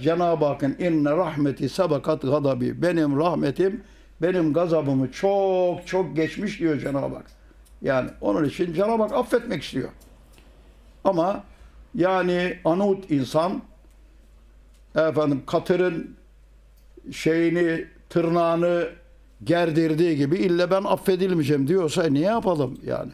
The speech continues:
Bu gece, bu gece tazarru, niyaz, af gecesidir. Bu gece ne yapılır? Bu gece başta istiğfar,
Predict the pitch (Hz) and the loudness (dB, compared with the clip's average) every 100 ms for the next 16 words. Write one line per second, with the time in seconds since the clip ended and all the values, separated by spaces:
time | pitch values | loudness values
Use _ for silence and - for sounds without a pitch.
0 | - - - 226 160 139 156 196 214 - | -18 -20 -6 -2 0 2 2 0 -2 -12
1 | - - - - - 160 139 185 185 160 | -20 -20 -20 -6 -2 0 0 -2 0 0
2 | 147 160 139 156 156 143 143 147 147 147 | 2 0 2 0 2 2 2 2 0 -4
3 | - 147 147 143 135 120 - - 120 147 | -2 -2 -2 -4 -4 -4 -8 -6 -4 -4
4 | - - - 175 196 196 180 175 196 185 | -8 -20 -8 -2 0 2 2 2 2 2
5 | 156 151 165 220 - - - - - - | 2 2 0 -4 -20 -20 -20 -20 -20 -8
6 | - 185 170 160 180 151 151 - 190 160 | -2 0 2 2 0 0 -2 -2 -2 -2
7 | - 156 147 160 135 | -2 -2 0 0 -2